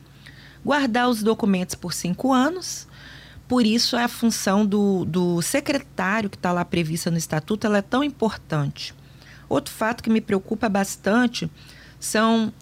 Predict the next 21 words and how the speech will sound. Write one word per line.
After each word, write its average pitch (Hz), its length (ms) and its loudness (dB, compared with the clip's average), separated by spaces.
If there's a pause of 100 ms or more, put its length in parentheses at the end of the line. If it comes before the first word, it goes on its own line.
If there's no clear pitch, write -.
(140)
é, 185 580 0
instrumentos 220 720 0
formais, 180 720 0
jurídicos, 190 720 -2
que 202 100 -4
ficam 214 340 -2
só 208 220 0
no 233 80 4
mundo 226 300 2
do 226 100 0
proforma. 165 880 0 (380)
Ou 214 180 2
seja, 139 580 0 (160)
nada 302 400 2
daquilo 277 320 0
que 240 120 -4
tá 226 160 -4
escrito 226 380 -4
acontece 233 500 -2
na 214 100 0
prática. - 580 -6